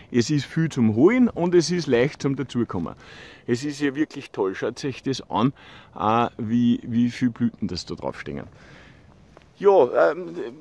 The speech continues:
man konnte ja, und ich, aber ich habe überlegt, wie mache ich das jetzt? Äh, ich konnte euch jetzt über die Früchte erzählen und da kommt man dann möglicherweise ein bisschen über volksmedizinische Anwendungen sprechen.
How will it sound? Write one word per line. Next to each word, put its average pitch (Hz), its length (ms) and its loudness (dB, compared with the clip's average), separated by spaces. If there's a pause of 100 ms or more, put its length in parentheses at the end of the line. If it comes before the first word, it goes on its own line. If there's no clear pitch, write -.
(1600)
man 185 140 2
konnte 233 400 2
ja, 214 140 6
und 185 240 2
ich, 190 200 4
aber 190 180 8
ich 202 240 4
habe 196 220 2
überlegt, 190 380 2
wie 185 80 4
mache 196 320 6
ich 233 60 -2
das 214 180 0
jetzt? 202 400 0
Äh, 165 420 2
ich 156 100 -4
konnte 196 300 2
euch 175 140 0
jetzt 170 240 2
über 185 120 2
die 185 120 0
Früchte 196 500 4
erzählen 175 680 6
und 170 220 0
da 156 60 2
kommt 175 280 2
man 165 120 -2
dann 160 160 0
möglicherweise 151 760 2
ein 147 120 4
bisschen 165 340 0
über 160 160 2
volksmedizinische 165 1300 2
Anwendungen 165 680 0
sprechen. 139 540 -2